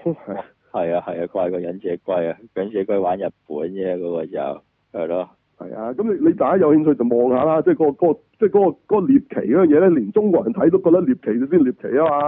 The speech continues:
Speaker 2: 嘛。
Speaker 1: 真係奇啊，大佬！
Speaker 2: 即係你照計俾鬼佬獵奇，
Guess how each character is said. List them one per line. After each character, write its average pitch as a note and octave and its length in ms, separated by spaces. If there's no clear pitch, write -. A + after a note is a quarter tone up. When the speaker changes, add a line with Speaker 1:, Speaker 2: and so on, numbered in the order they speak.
Speaker 2:
嘛。 - 60
Speaker 1:
真 F#2+ 160
係 F2+ 100
奇 C#2+ 360
啊， D2+ 100
大 D2 140
佬！ D2+ 260
Speaker 2:
即 C#4 60
係 B3 40
你 A3 100
照 A3 100
計 G3+ 140
俾 - 180
鬼 E3+ 160
佬 G3+ 120
獵 D3+ 180
奇， - 200